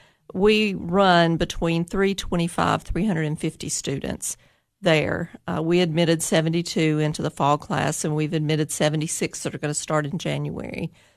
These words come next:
So we have upped those numbers. Numbers dropped for a couple of semesters during covid, but they have picked right,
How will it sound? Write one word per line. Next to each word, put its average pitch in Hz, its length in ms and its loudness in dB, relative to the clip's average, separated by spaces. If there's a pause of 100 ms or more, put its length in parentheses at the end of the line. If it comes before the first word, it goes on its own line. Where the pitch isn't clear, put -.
(120)
So - 180 2
we 196 220 4
have 151 220 2
upped - 340 0
those 151 240 0
numbers. 151 560 -4 (380)
Numbers 175 420 4
dropped 165 540 2
for 156 180 -2
a 156 60 2
couple 180 320 0
of 185 80 -2
semesters 180 640 -2
during 160 260 0
covid, 160 500 2
but 160 140 -2
they 151 160 0
have 185 200 -6
picked - 260 -8
right, 143 240 -4